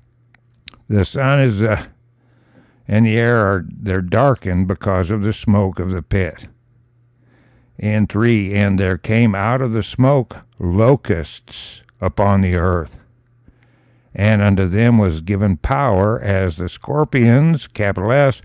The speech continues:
"of the earth have power," okay? This ain't your, <laughs> this ain't your normal locust here, folks. This is a great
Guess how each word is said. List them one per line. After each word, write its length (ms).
"of 220
the 280
earth 480
have 380
power," 480
okay? 460
This 320
ain't 320
your, 240
<laughs> 800
this 260
ain't 300
your 120
normal 500
locust 460
here, 180
folks. 420
This 260
is 140
a 140
great 480